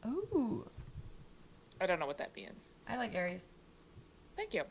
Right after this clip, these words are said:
Speaker 2: Um, rule number three is, um, I guess,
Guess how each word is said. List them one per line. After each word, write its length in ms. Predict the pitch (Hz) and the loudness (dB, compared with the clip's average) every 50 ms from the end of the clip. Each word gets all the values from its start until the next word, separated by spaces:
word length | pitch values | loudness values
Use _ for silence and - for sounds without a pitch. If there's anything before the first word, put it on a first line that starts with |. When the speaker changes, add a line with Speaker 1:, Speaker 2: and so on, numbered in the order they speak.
| - - - - - - - - - - - - - - - | -4 -14 -16 -16 -16 -16 -18 -18 -18 -18 -18 -18 -4 4 8
Speaker 2:
Um, 500 | 190 196 190 185 180 180 175 175 175 185 - - - - - - - - - - - - - - 175 165 | 10 10 12 12 12 10 10 8 4 -2 -4 -6 -12 -16 -16 -16 -16 -16 -16 -16 -16 -14 -10 -10 -4 2
rule 160 | 175 208 240 | 6 6 6
number 280 | 269 311 320 311 302 285 | 8 6 4 4 4 2
three 840 | 277 - - 226 185 185 202 208 208 214 226 240 254 269 285 285 - - | 2 0 -4 -4 0 2 2 4 4 2 2 2 2 2 0 0 0 2
is, 540 | - 185 196 196 190 190 190 185 180 - - - | 6 8 12 12 12 12 12 12 6 0 0 4
um, 960 | - 160 170 175 175 170 170 170 170 170 165 165 165 160 160 165 160 160 165 175 - - - - - - - - - - - - - - - - - - - - - - - - - - - - - - - - - - - - - - - - - - - - - - - - - - - - - - - - - - - - - - - - - - - - - - - - - - - - - - - - - - - - - - - - | 6 8 10 12 12 12 12 12 12 12 10 8 6 0 -6 -6 -6 -6 -6 -8 -8 -12 -16 -18 -16 -16 -16 -16 -16 -14 -14 -14 -14 -14 -16 -16 -16 -16 -16 -16 -18 -18 -18 -18 -18 -18 -18 -18 -18 -18 -18 -18 -18 -18 -18 -18 -18 -18 -18 -18 -18 -18 -18 -18 -18 -18 -18 -18 -20 -20 -20 -20 -20 -20 -18 -18 -18 -16 -16 -16 -16 -16 -14 -14 -14 -14 -14 -14 -14 -14 -16 -16 -16 -16 -16 -16 -16 -16 -16 -16 -16 -16 -16 -16 -16 -18 -16 -14
I 60 | - - | -8 -4
guess, 400 | - 311 330 - - - - - | -2 -2 -2 -4 -6 -10 -10 -10